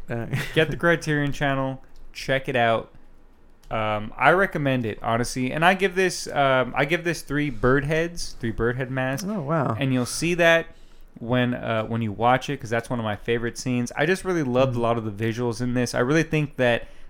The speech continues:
Speaker 2: uh, the director, uh, Franju, Georges Franju, Franju, right?
Speaker 1: Franju? Uh, Georges?
Speaker 2: Yes, Georges
Speaker 1: Georges?
Speaker 2: Franju. I believe he really, uh, you know, he went at this material, like, in the way that, you know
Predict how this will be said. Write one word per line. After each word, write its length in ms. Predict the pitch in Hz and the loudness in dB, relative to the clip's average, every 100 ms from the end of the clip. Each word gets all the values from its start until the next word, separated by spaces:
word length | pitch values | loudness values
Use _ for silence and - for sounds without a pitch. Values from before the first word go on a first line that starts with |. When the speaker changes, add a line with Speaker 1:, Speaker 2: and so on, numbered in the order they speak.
| - | -6
Speaker 2:
uh, 180 | 120 117 | 0 0
the 140 | 117 | 0
director, 760 | 113 110 120 123 127 120 120 - - - - | 0 0 0 0 0 0 -2 -4 -4 -2 0
uh, 300 | 117 110 107 | -2 -2 -4
Franju, 720 | - 120 117 104 131 147 165 - - - - - 117 | -2 0 0 0 0 0 -4 -10 -20 -20 -16 -14 -12
Georges 580 | 104 131 135 147 - - | -4 0 0 0 -4 -10
Franju, 760 | - 135 120 113 170 127 131 - - | 0 2 2 2 2 2 0 -6 -8
Franju, 360 | 120 113 139 233 - - | -4 -2 -2 -4 -6 -6
right? 240 | 139 190 - - | -6 -6 -14 -8
Speaker 1:
Franju? 460 | 123 120 143 196 175 - | -4 0 0 0 -2 -2
Uh, 100 | 131 | -2
Georges? 720 | 117 139 131 160 208 - - 131 | 0 2 4 4 2 0 -2 2
Speaker 2:
Yes, 300 | 127 101 - | 2 4 2
Georges 260 | 117 123 | 4 6
Speaker 1:
Georges? 420 | 151 131 156 143 | 6 6 4 4
Speaker 2:
Franju. 220 | 139 185 226 - - - - | 4 2 0 -6 -12 -8 2
I 80 | 131 | 2
believe 460 | 135 156 165 156 | 4 4 4 0
he 420 | 120 - 160 160 | -6 -6 -4 -4
really, 600 | 143 120 151 156 151 147 - - _ - - | -4 0 2 2 0 -4 -10 -20 _ -20 -6
uh, 300 | - 147 147 156 | 2 4 4 2
you 80 | 190 | 2
know, 140 | 185 | 2
he 160 | 165 170 | 0 0
went 320 | 208 226 - | 0 0 0
at 180 | 208 214 | 0 2
this 160 | 220 | -2
material, 500 | 202 190 208 208 202 | -2 0 4 4 4
like, 280 | 202 196 202 | 2 0 0
in 80 | 196 | -2
the 60 | |
way 180 | 196 202 | 2 2
that, 200 | 208 214 | 2 -2
you 100 | 240 | 0
know 240 | 165 143 | 0 0